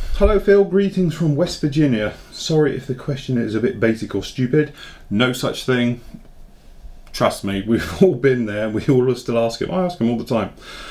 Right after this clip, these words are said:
I'm currently building the Meng Bradley, uh, M three, A three, but not sure how to go about painting the machine gun or its metal colour without getting it all over the turret,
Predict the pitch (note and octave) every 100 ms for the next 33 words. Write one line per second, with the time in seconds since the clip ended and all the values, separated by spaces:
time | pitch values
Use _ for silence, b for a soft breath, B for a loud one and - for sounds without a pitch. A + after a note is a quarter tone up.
0 | B B C#3 G#3+ A3+ F3 F#3+ F3+ D3+ C#3
1 | C3 C#3+ C#3+ C#3 B2+ G#2 A#2 B2+ G#2+ G2
2 | C#3+ - B B B B - A2+ A2+ A2+
3 | B2+ A2+ - C3 G#2+ A2+ A2+ - B2 B2+
4 | B2 - F#2+ G#2+ C3 B B B A2 G#2+
5 | D3 - - D3+ C#3+ C#3 C3 C3 A#2+ A2+
6 | A2 B2 - - A#2+ A2 A2 G#2 G#2 G2
7 | - D#3 D3+ A2 G2 G2 G#2+ - - G#2+
8 | A2 - F#2+ - G2 - A2+ G2+ F#2+ G2+
9 | A#2 B2+ - A2+ - G#2 G2 G#2 G2+ G2+
10 | F#2+ G2+ - - C#3+ - -